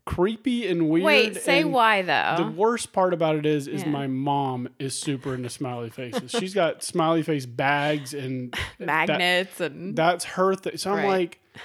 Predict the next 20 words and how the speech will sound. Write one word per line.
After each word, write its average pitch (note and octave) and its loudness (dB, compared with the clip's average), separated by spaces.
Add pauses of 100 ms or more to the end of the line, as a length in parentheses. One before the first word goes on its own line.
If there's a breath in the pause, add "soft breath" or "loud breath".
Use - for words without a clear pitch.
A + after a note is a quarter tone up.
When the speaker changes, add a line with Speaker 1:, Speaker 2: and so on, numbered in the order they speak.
(120)
Speaker 1:
even C4 0
if A3 -2
it D#3+ -2
wasn't, F#3 0
but E3 -8
because G3 -10
it E3+ -2
is, G#3 2
it's D#4+ 4
even E3 -2
Speaker 2:
<laughs> - -6
Speaker 1:
weirder. A3 0
And E3+ -6
just, F#3 -10 (640 loud breath)
that F#3+ 2
date D3+ 0
was C3+ -6
terrible. A#2 -10
Speaker 2:
Uh-huh. F#3+ -10
Speaker 1:
Um, C3 -6